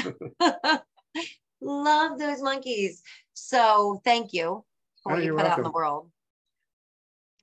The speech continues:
Speaker 1: I love
Speaker 2: That
Speaker 1: it.
Speaker 2: one hasn't been read quite as much as, uh, some of my other books. It was a little misunderstood, I think.
Speaker 1: I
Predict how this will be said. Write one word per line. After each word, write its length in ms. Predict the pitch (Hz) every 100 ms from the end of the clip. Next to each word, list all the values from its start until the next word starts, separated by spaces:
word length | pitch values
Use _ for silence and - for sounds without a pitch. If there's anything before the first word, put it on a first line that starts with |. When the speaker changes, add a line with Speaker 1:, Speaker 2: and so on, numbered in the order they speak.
| 170
Speaker 1:
I 80 |
love 160 | 170 170
Speaker 2:
That 80 | 220
Speaker 1:
it. 20 |
Speaker 2:
one 200 | 208 190
hasn't 420 | 175 180 180 165
been 320 | 175 170 156 156
read 440 | 156 175 160 127 -
quite 240 | 156 151
as 160 | 127 -
much 440 | 139 135 - - _ -
as, 260 | - 120 120
uh, 120 | 113
some 160 | - 139
of 60 | 123
my 180 | 120
other 200 | 117 117
books. 360 | 113 113 113 -
It 60 | 120
was 180 | 127 143
a 40 |
little 180 | 165 175
misunderstood, 760 | 156 151 151 143 127 - 139 127
I 100 | 104
think. 280 | - 104 98 _ _ _ _ _ _ _ _ -
Speaker 1:
I 400 | 254 294 370